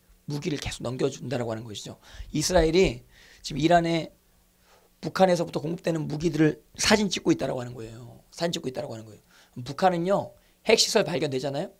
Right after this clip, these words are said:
곧바로 그냥 타격해버립니다. 이스라엘은 지금까지 계속 그래왔습니다. 지금까지. 이스라엘이 굉장한 국가입니다. 난 이스라엘처럼 우리나라 됐으면 좋겠다라고 하는 생각도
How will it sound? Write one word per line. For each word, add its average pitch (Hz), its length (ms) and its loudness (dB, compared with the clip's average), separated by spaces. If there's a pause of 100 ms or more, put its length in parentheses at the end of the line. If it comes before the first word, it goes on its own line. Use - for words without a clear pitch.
곧바로 190 400 4
그냥 123 160 -4
타격해버립니다. 117 800 -12 (120)
이스라엘은 135 680 -4 (340)
지금까지 202 720 -2
계속 208 340 2
그래왔습니다. 113 580 -4 (120)
지금까지. - 380 -12 (2000)
이스라엘이 165 520 2
굉장한 180 440 -2
국가입니다. 120 540 -8 (1200)
난 151 200 -2
이스라엘처럼 175 680 2
우리나라 147 240 0
됐으면 131 400 -6
좋겠다라고 139 480 -4
하는 127 120 -2
생각도 165 640 -4